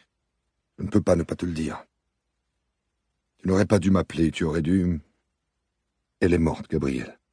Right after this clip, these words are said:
Gabriel sentit le téléphone glisser entre ses mains. Les larmes montèrent, vinrent faire palpiter ses narines.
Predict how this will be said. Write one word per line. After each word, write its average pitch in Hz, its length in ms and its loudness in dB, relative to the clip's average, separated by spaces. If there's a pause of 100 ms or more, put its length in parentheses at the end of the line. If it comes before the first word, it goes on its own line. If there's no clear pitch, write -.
(1700)
Gabriel 101 480 4
sentit 113 380 2
le 104 120 4
téléphone 98 580 4
glisser 80 460 0
entre 76 240 -4
ses 73 200 -4
mains. 57 280 -8 (1040)
Les 85 120 2
larmes 92 400 6
montèrent, 73 840 0 (600)
vinrent 92 340 2
faire - 240 0
palpiter 85 500 0
ses 85 160 -4
narines. 67 640 -4